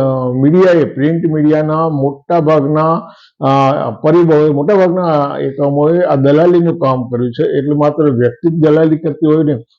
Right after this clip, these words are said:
પ્રિન્ટ મીડિયાના મોટા ભાગના યુનિટોએ આ દલાલીનું કામ કર્યું છે. આવી દલાલીના કામમાં, <clears throat> અ,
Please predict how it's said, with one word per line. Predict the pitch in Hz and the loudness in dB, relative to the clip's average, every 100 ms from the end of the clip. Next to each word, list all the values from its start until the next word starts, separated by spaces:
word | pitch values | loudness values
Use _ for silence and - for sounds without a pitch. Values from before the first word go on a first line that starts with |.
| _ | _
પ્રિન્ટ | 139 147 151 | 0 0 2
મીડિયાના | 147 139 143 151 165 | 2 4 2 2 0
મોટા | 151 131 156 | -2 0 0
ભાગના | 135 143 139 147 | 2 0 0 -2
યુનિટોએ | 143 131 143 139 156 165 180 | -2 -2 -4 -2 0 2 0
આ | - 139 | -2 -2
દલાલીનું | 135 135 139 139 143 135 | 2 2 4 2 0 -2
કામ | 131 127 117 | -2 -4 -4
કર્યું | 123 127 127 | -4 -4 -2
છે. | 151 180 - _ _ _ _ | -2 -2 -4 _ _ _ _
આવી | - 151 170 | -2 2 4
દલાલીના | 170 160 160 165 170 | 4 4 4 2 2
કામમાં, | 170 - 139 151 160 185 - - 202 160 117 - - _ | 0 -2 -2 0 -2 -2 -4 -4 0 0 -2 -8 -20 _
<clears throat> | |
અ, | 147 | -2